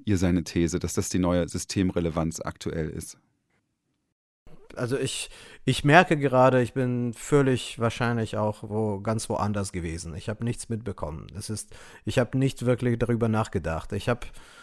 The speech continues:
Speaker 1: Hm,
Speaker 2: was,
Speaker 1: klar.
Speaker 2: äh, ich euch zum Thema Musiker, äh, jetzt berichten kann, ist, dass ich heute, äh, irgendwo in Social Media gesehen habe, dass, äh, eine Band, die ich eigentlich,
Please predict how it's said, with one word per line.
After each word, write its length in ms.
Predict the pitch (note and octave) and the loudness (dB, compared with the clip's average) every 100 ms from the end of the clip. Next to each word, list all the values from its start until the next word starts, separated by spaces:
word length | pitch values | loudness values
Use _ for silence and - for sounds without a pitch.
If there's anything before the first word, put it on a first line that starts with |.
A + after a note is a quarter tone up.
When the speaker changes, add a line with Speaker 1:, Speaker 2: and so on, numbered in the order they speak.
| - | -8
Speaker 1:
Hm, 140 | - G#2+ | 2 4
Speaker 2:
was, 280 | F#2 F#2+ - | 4 2 -4
Speaker 1:
klar. 420 | A#2 A2+ A2+ A#2 | 0 2 4 2
Speaker 2:
äh, 80 | B2 | 2
ich 160 | A#2+ - | 0 2
euch 360 | C3 B2+ - | 2 2 -2
zum 200 | - B2 | -4 -2
Thema 280 | A#2 C#3 B2+ | 2 4 4
Musiker, 640 | B2 C#3 C3+ A#2 A#2 G#2+ G#2+ - - - - - - | 4 2 0 2 2 2 0 -6 -18 -20 -20 -20 -2
äh, 400 | A2+ A2 A2 A2 | 4 6 8 6
jetzt 360 | G#2+ G#2+ G2+ G#2+ | 6 4 2 0
berichten 540 | G#2 B2+ - - G#2 | 2 2 0 -2 0
kann, 360 | - G#2+ G2+ G#2 | 2 2 2 0
ist, 240 | G#2 G#2 | -2 -2
dass 220 | G#2 - | -2 -2
ich 260 | - A2 - | -4 -4 0
heute, 560 | A2+ A2 A2 G#2+ G#2+ - G2+ | 0 2 0 0 0 -4 -2
äh, 640 | G2+ G2+ G2+ G2+ G#2+ - | 0 0 0 0 -2 -2
irgendwo 580 | G#2 G#2 - G#2+ G#2 G#2 | -2 -2 0 0 2 0
in 320 | G2+ G2+ G2 - - - - - | 0 0 -2 -6 -16 -18 -20 -16
Social 480 | - A#2 G#2 A#2 G#2+ | -4 -2 0 2 2
Media 400 | G#2+ G#2+ G#2+ G#2 | 4 4 4 2
gesehen 500 | G2+ G2 A2 A2 F#2+ | 0 -2 -2 0 0
habe, 360 | G#2+ G#2 G#2 F#2+ | 2 2 2 0
dass, 360 | G2 - - | -2 -6 -10
äh, 80 | - | -4
eine 560 | G2 G2+ G2+ F#2+ G2 G2 | -2 0 0 -2 0 0
Band, 520 | G#2 G#2 B2 A#2+ - | 0 2 2 -2 -2
die 120 | G#2 | -2
ich 160 | G2 F2 | -2 -2
eigentlich, 580 | G#2 G#2 - G2 - | -2 -2 -2 -4 -4